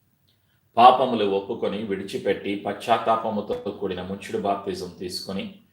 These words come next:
క్రీస్తు రాజ్యము కొరకు నిరీక్షణ కలిగి, క్రీస్తు రక్తంలో పాపములు కడుగుకొనిన, క్రీస్తును వెంబడించే, క్రీస్తు రాకడ కొరకు నిరీక్షణ కలిగి జీవించే వ్యక్తిని విశ్వాసి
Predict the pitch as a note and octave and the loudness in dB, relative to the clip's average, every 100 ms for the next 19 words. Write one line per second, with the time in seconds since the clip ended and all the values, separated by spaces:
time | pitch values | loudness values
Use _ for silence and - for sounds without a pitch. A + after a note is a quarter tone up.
0 | _ _ - C#3 D3 B2+ A2 G#2+ G2 - | _ _ 2 2 4 2 4 4 2 -6
1 | B2+ A2+ G#2+ G2 G2 F#2+ G#2+ - A2+ G#2 | -6 -2 0 0 -4 -4 -4 -6 -8 -6
2 | G2 F2+ F2 F#2+ - _ _ _ _ _ | -6 -8 -8 -10 -14 _ _ _ _ _
3 | - B2 - - A2+ G#2+ C3 A#2+ G2+ F#2+ | 2 4 4 2 0 0 -2 0 2 0
4 | - G#2 A#2+ G#2 F#2+ - G2 G#2 G#2 G#2 | 2 2 2 0 -2 -2 -2 -2 -4 -4
5 | F#2+ F#2 F#2 - - _ _ _ _ A#2 | -4 -4 -6 -10 -20 _ _ _ _ 2
6 | C3+ - A#2 G#2 G2 G2+ A2+ A#2 G2 - | 2 0 -4 -2 -2 -2 0 0 -2 -4
7 | F#2 G2 - - - A2+ A#2+ - G2 F2 | -6 -6 -10 -10 -2 0 -2 -4 -6 -6
8 | - - _ - - - G#2 B2+ C#3+ A#2+ | -12 -20 _ -20 -12 2 4 4 4 2
9 | A2+ G2+ G2+ F#2+ F#2 A#2 - A#2 G#2+ - | 2 -2 -2 -4 -2 -2 -4 -6 -6 -4
10 | F#2+ F2+ E2+ G2+ G2+ A2+ G2+ G2 F2 - | -6 -6 -10 -6 -4 -4 -4 -4 -4 -8
11 | - G#2+ F#2+ - - - _ - G2 G#2 | -4 -4 -4 -10 -16 -20 _ -8 -6 0
12 | G2 F#2+ - | 0 0 -2